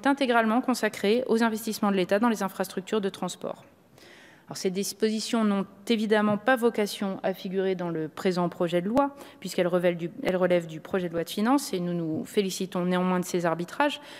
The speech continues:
puisque nos débats ont largement contribué à les déterminer. En matière de taxation du transport aérien,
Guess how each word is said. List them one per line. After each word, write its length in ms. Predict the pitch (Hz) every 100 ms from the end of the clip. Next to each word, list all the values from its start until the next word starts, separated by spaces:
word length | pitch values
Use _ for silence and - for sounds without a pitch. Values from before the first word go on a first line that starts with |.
| -
puisque 240 | - - 196
nos 180 | 180
débats 460 | 170 196 180 196 247
ont 160 | 175 165
largement 540 | 180 220 208 190 190
contribué 560 | 202 202 - 175 175 214
à 60 |
les 100 | 208
déterminer. 500 | 180 185 190 175 151 - - - _ _ _ - - -
En 60 | 190
matière 280 | 196 262
de 140 | 233 214
taxation 600 | - 277 - 220 - 208
du 120 | 190
transport 520 | - 190 - 180 165
aérien, 580 | - 180 170 175 185 277